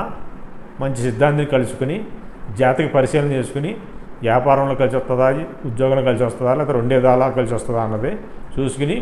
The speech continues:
ముందుకెళ్ళటం అన్నది మంచి పద్ధతి. ఇందులో కూడా, వ్యాపారంలో కూడా అన్ని వ్యాపారాలు అందరికీ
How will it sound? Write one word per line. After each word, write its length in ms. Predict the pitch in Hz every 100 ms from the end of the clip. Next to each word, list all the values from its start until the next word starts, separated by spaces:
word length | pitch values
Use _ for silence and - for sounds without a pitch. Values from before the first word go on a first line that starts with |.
| 143
ముందుకెళ్ళటం 540 | 120 120 123 117 131
అన్నది 240 | 127 123 - - - - - - - - - - - - - - -
మంచి 180 | 135 131 127
పద్ధతి. 280 | 107 95 98 - - -
ఇందులో 240 | 135 151 180 165
కూడా, 140 | 151 139
వ్యాపారంలో 500 | 135 139 170 165 170 147
కూడా 200 | 131 131 196 214 - - - 107
అన్ని 180 | 131 147
వ్యాపారాలు 500 | 147 143 139 139 143 220 185 - 127
అందరికీ 680 | 139 147 147 147 143 143